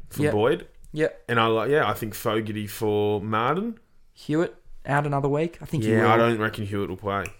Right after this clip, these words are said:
Speaker 2: That hurts. It's a big out.
Speaker 1: I don't reckon he'll play. Um, if he does, I'm not saying I'd make this change necessarily, but probably they'd drop O'Brien.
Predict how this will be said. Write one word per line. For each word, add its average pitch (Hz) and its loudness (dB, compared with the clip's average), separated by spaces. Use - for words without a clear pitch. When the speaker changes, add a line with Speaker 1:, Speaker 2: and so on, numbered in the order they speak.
Speaker 2:
That 113 -2
hurts. 107 -4
It's - -4
a 123 -2
big 120 4
out. 76 -4
Speaker 1:
I 104 -2
don't 107 0
reckon 101 -4
he'll 101 -2
play. 85 -4
Um, 101 4
if 101 -8
he 107 0
does, 104 2
I'm 113 -4
not 101 -2
saying 104 0
I'd 107 0
make 104 0
this 104 -8
change 104 -2
necessarily, 143 2
but 117 -2
probably 107 -2
they'd 92 -2
drop 87 -6
O'Brien. 80 -8